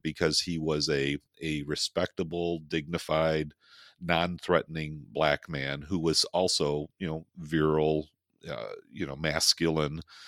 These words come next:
uh, admirable, uh, for his, his personal traits, his intellect, his composure,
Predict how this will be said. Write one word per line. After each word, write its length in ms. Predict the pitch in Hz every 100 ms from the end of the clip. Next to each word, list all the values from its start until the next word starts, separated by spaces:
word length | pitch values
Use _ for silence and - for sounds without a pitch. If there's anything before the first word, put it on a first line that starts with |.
| - -
uh, 180 | - 76 -
admirable, 840 | 90 90 87 85 87 80 80 80 78 _ -
uh, 120 | 82 -
for 260 | - 78
his, 400 | 71 76 71 - _ -
his 160 | 82
personal 500 | - - 92 - 76
traits, 440 | 71 - 67 - -
his 140 | 73 87
intellect, 540 | 80 85 80 76 -
his 220 | 80 71
composure, 760 | - 76 69 80 78 - 76 76